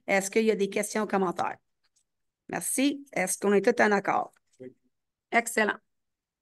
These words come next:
Speaker 1: On passe à numéro neuf, direction générale, neuf A,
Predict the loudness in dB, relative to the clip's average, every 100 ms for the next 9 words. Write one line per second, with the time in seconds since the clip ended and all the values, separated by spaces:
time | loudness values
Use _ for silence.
0 | _ _ _ _ -6 0 2 2 2 4
1 | 4 4 4 4 4 4 2 -4 0 2
2 | 2 -2 -4 -4 -6 _ _ -2 -2 0
3 | 0 0 0 2 4 2 2 0 0 -4
4 | 0 0 0